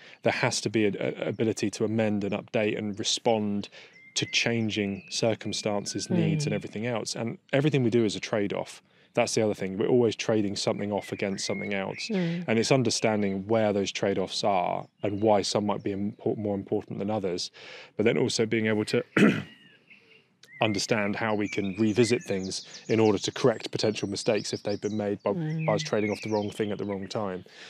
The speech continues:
Speaker 1: So that's all part of the discussion as well, which I think is very often missed. We,
Speaker 2: Mm.
Speaker 1: I think things like policy are quite often deemed as final when actually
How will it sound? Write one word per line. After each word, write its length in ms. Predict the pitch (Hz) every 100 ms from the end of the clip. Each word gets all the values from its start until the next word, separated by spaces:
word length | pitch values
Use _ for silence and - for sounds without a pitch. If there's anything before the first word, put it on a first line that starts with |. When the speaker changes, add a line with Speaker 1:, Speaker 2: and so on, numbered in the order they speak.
| - -
Speaker 1:
So 380 | - - 110 107 104 - - - -
that's 220 | - 82 139
all 120 | 127
part 240 | - 113
of 80 | 98
the 80 | 104
discussion 580 | 95 - 113 - 95 - - - - - - - -
as 160 | 113 101
well, 260 | 110 117 101
which 140 | 95
I 60 | 107
think 160 | 113
is 80 | 101
very 240 | 110 110
often 340 | 107 - 117 101
missed. 420 | 110 131 - - - -
We, 280 | 180 165 160
Speaker 2:
Mm. 120 | 156 160
Speaker 1:
I 60 |
think 200 | - -
things 220 | - 113 104
like 140 | -
policy 300 | - 120 -
are 20 | 98
quite 160 | 127
often 300 | 107 - 98 - _ -
deemed 220 | 107 101
as 120 | 120
final 460 | - 117 110 95 92
when 100 | 104
actually 360 | 101 - 104